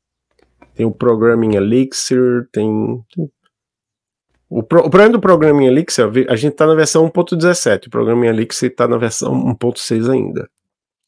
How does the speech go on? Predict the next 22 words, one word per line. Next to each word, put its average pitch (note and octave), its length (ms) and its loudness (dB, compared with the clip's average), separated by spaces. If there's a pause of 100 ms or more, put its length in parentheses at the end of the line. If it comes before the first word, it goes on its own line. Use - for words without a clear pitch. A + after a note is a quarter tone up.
(120)
É C3+ 60 -2
que - 100 2
o F3 80 6
autor D#3 380 2
meio D#3 260 2
que D3+ 160 -4
se C#3+ 220 -2
desencantou C3 760 0
com G#2 220 -6
Elixir, A#2+ 520 -4 (300)
mas G#2 160 -6
ele B2 140 -2
foi C3+ 180 -2
fundamental C#3+ 640 2
no B2 80 0
começo G#2+ 460 -2
da A2+ 40 0
história G#2+ 320 -4
de A2 80 -4
Elixir. - 380 -10 (400)
Adopting B2 520 -2
Elixir, D#3 540 0